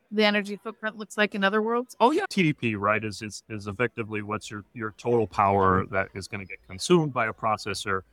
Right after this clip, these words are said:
Speaker 2: It's very important when you design a server 'cause then you need to figure out how you're gonna feed, uh, that processing power.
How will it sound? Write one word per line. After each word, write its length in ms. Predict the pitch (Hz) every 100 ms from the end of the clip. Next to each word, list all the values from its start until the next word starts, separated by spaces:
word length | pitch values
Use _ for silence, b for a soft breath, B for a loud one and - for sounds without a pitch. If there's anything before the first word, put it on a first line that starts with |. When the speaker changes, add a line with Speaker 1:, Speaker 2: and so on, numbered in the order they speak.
| _ _
Speaker 2:
It's 420 | - 85 - -
very 260 | 107 123 131
important 580 | 117 - 113 107 104 107
when 120 | 101
you 100 | 101
design 320 | 92 120 147
a 20 | 123
server 380 | - 113 107
'cause 180 | 101 101
then 120 | 101 104
you 120 | 98
need 180 | 98 -
to 100 | 92 -
figure 220 | 92 95
out 140 | 92
how 80 | 101
you're 180 | 98 95
gonna 220 | 98 90
feed, 400 | - 123 107 98 - _ _ _
uh, 360 | 101 90 87 87
that 200 | 92 90
processing 500 | - 85 - - 87
power. 400 | 87 90 87 82